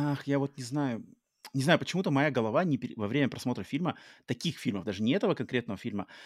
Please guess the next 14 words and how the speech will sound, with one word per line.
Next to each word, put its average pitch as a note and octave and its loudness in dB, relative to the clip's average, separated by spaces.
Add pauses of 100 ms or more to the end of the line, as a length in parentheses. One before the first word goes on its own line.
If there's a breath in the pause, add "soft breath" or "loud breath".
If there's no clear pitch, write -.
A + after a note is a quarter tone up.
(200 loud breath)
а G#2 4 (320)
таких - -6
фильмов G#2+ -4
вообще, C#3+ -2 (140)
может A#2 0
быть, B2 -6
поэтому C3+ 2
я A2+ 2
смотрю A#2+ -2
их G#2 -6
достаточно G2 -6
не G2+ -10
так - -6
часто, - -4